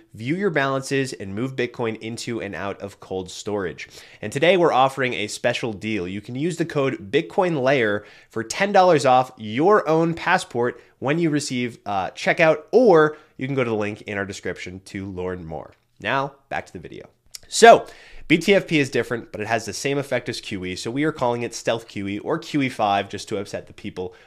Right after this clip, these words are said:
on, uh, Twitter who wanna, you know, uh, tell you the difference between the two. I just explained the difference between the two. What has the effect been so far? Well, we know banks have been experiencing maximum distress.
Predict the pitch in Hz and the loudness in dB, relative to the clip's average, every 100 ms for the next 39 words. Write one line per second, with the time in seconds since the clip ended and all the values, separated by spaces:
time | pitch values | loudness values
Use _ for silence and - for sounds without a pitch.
0 | _ 95 92 90 87 - 82 - 180 170 | _ -6 -4 -4 -8 -10 -10 -4 2 4
1 | 156 117 107 85 92 90 90 - 92 82 | 4 0 -6 -8 -6 -4 -6 -8 -10 -10
2 | 82 95 85 - - 160 147 131 127 127 | -10 -8 -8 -6 -2 2 2 0 -4 -4
3 | - - 117 104 - 101 92 - _ 123 | -12 -12 -10 -10 -8 -8 -8 -16 _ -2
4 | 131 123 110 - 170 185 139 110 104 95 | -2 -4 -8 -8 -2 0 0 -2 -4 -12
5 | 107 104 95 - 92 90 - _ 101 165 | -12 -10 -10 -8 -8 -10 -16 _ 0 4
6 | 220 165 170 - 131 131 - 110 107 107 | 4 4 0 2 0 0 -4 -4 -4 -6
7 | - 92 60 69 110 151 202 156 117 147 | -6 -8 -8 -10 -4 2 2 4 2 2
8 | 151 127 120 113 - 113 110 104 - 104 | 0 -4 -4 -6 -6 -4 -2 -4 -4 -6
9 | 92 92 139 196 - 165 135 104 - - | -6 0 2 2 0 -2 -4 -4 -8 -10
10 | - - | -12 -14